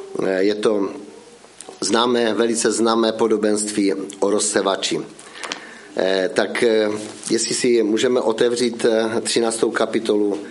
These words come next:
eh, Matoušova evangelia, eh, a přečíst, eh, těch pár slov o, eh, rozsevači, tak, eh, budeme pak, eh, se zamýšlet trošičku nad tím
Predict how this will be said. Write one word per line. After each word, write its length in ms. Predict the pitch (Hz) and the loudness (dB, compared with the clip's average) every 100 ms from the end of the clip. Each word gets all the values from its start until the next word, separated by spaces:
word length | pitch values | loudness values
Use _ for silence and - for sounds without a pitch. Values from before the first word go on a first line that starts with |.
| - - - | -14 -18 -4
eh, 420 | 95 95 95 92 | 0 2 2 0
Matoušova 600 | 98 98 110 104 113 101 | 0 0 0 0 0 0
evangelia, 840 | - 104 107 107 107 107 104 101 104 - - - - - - - | 0 2 2 2 2 2 0 -2 -6 -10 -14 -14 -12 -12 -10 -4
eh, 180 | 95 98 | -2 0
a 180 | 90 | 0
přečíst, 680 | 92 - 110 - 113 107 - | -2 0 0 0 0 -2 0
eh, 320 | 113 104 110 104 - - - - - - | 2 2 0 -4 -8 -12 -12 -14 -16 -4
těch 220 | 104 107 | -2 -2
pár 240 | 104 117 117 | 0 0 0
slov 420 | - 110 104 107 | 0 2 2 -2
o, 300 | - 98 92 92 - - - - - | 0 0 0 -4 -12 -16 -16 -6 -2
eh, 240 | 95 98 | 0 2
rozsevači, 680 | 107 104 - 104 101 - 104 | 2 2 0 2 0 0 -2
tak, 400 | 107 98 92 107 | 0 -2 0 0
eh, 180 | 98 98 104 - - - - - - - - - - - - - 233 - - | 0 0 -4 -10 -14 -14 -16 -18 -18 -20 -18 -18 -16 -18 -18 -18 -18 -16 -6
budeme 480 | 95 90 92 90 87 - - - - | -2 0 0 0 -4 -8 -16 -20 -8
pak, 320 | - 90 - 98 | -4 -4 -2 0
eh, 280 | 90 90 85 | 0 -2 -4
se 200 | - 92 | -4 -2
zamýšlet 520 | - 92 87 - 90 | -2 -2 0 -2 -2
trošičku 440 | 95 - - - | -2 -4 -6 -4
nad 280 | 90 90 - | -2 -2 -4
tím 300 | - 87 85 | -4 -2 -4